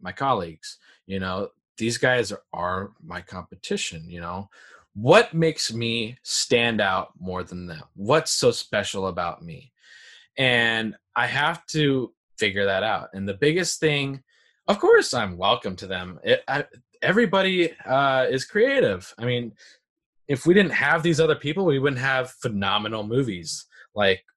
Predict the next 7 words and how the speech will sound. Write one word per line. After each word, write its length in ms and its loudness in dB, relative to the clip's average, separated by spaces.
Black 320 0
Panther 640 -8
or 80 -4
forty-two, 640 -10
you 180 -12
know? 300 -10
Uh, 580 4